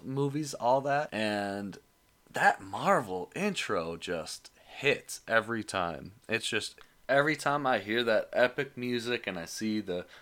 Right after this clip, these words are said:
superheroes just flying by, I,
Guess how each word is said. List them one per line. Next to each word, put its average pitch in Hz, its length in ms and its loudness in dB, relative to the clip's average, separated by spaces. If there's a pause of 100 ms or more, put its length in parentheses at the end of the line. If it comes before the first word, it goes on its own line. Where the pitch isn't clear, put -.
(180)
superheroes 123 960 0
just 110 240 -2
flying 127 580 8
by, 127 440 0 (200)
I, 107 420 2